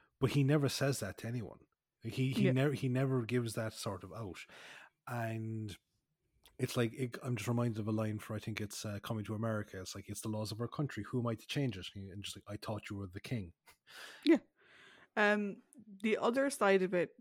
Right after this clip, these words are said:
Speaker 2: that also plays into his youth and the fact that I think he has this sort of, I won't say ivory tower, but stony tower <laughs> view of the world.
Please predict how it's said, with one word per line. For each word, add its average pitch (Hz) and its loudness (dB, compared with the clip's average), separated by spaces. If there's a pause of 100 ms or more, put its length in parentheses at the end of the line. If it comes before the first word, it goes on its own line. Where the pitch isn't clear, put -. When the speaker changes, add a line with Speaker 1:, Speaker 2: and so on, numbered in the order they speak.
(140)
Speaker 2:
that - 0
also 180 4
plays 165 0
into 160 -2
his 170 -4
youth 160 -6 (120)
and 175 2
the 185 4
fact - 0
that - 2
I 175 4
think 175 -2
he 170 0
has 160 2
this 160 -2
sort 151 -2
of, 151 -2 (2500)
I 214 4
won't 196 6
say - 4
ivory 220 10
tower, 240 8
but - 2
stony 190 0
tower 214 6
<laughs> - 0
view 196 4
of 196 2
the 190 -4
world. 196 0